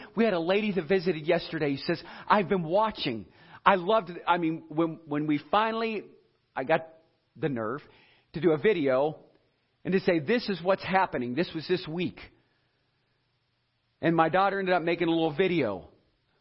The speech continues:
But with all that being said, that now all of a sudden I'm getting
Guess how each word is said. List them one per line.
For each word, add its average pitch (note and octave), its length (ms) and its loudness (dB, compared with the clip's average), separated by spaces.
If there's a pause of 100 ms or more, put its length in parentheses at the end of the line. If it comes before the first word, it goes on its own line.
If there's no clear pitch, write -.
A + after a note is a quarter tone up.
(180)
But G3 120 6
with F#3+ 140 0
all B3+ 200 4
that B3+ 240 0
being A3+ 280 0 (160)
said, E3 460 0 (560)
that G3 260 4
now B3 360 2
all A3+ 220 2
of A3 100 -2
a G#3+ 60 0
sudden A3+ 300 0
I'm G#3+ 140 0
getting G3+ 360 -2